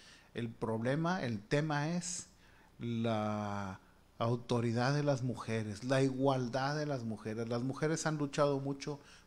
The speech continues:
por su igualdad. Y esto no es malo, esto es bueno. La mujer ha sido, eh, sometida. Eh, fíjense, otra de las, o alguna de las maldiciones, repasando un poquito las maldiciones que se dan en el huerto del Edén.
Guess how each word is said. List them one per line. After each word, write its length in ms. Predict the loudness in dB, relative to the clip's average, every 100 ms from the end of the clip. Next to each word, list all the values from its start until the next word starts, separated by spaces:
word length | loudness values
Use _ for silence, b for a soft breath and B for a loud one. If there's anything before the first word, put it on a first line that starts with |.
| -6
por 180 | 0 0
su 220 | 0 0
igualdad. 720 | 2 2 2 0 -2 -4 -6 -10 -20 -20 b b b -16
Y 180 | -2 0
esto 640 | 0 -2 4 4 4 -2 B B -4
no 240 | 2 4
es 160 | 4 2
malo, 500 | 0 2 0 0 -2
esto 260 | -6 2 4
es 120 | 4
bueno. 420 | 4 2 2 -2 -6 b b b b
La 120 | -2 0
mujer 480 | 0 0 4 4 2
ha 140 | -2
sido, 500 | -2 0 2 2 0 B B B -12
eh, 220 | -6 -4 -4
sometida. 880 | 2 4 4 4 4 6 4 2 -2 b b b -6
Eh, 180 | -4 0
fíjense, 480 | 0 4 4 4 2
otra 340 | 0 2 4 6
de 100 | 4
las, 320 | 2 0 -10 B B 0
o 100 | 2
alguna 360 | 4 6 8 8
de 100 | 6
las 160 | 4
maldiciones, 640 | 4 2 2 2 4 4 2
repasando 480 | 0 0 2 2 2
un 60 |
poquito 380 | 2 -2 0 2
las 120 | 2
maldiciones 540 | 0 -2 -2 0 -2 -2
que 100 | -2
se 120 | 0
dan 220 | 0 2
en 100 | 0
el 100 | 0
huerto 340 | 2 2 4 4
del 160 | 4
Edén. 300 | 2 2 0